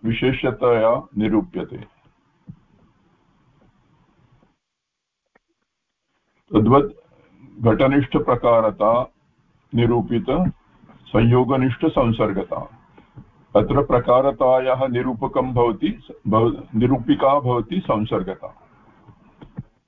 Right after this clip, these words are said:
तद्वत् एव तद्वत् अत्र अपि संयोगनिष्ठसंसर्गता निरूपित भूतलनिष्ठविशेष्यता। अत्र संसर्गता केन निरूपिता भवति? विशेष्यतया निरूपिता भवति।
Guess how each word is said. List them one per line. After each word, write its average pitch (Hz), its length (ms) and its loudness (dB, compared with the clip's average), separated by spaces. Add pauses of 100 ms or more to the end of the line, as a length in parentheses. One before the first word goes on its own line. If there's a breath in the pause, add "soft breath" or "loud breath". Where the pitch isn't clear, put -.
(460)
तद्वत् 127 480 0
एव 107 360 -2 (540)
तद्वत् 113 340 0
अत्र 117 360 0
अपि 101 380 -2 (680)
संयोगनिष्ठसंसर्गता 120 1600 0
निरूपित 107 720 0 (400)
भूतलनिष्ठविशेष्यता। 117 1900 -2 (1200 loud breath)
अत्र 143 260 2
संसर्गता 139 840 2
केन 143 440 0
निरूपिता 139 520 0
भवति? 127 500 -2
विशेष्यतया 110 1120 -2
निरूपिता 98 600 -2
भवति। - 440 -8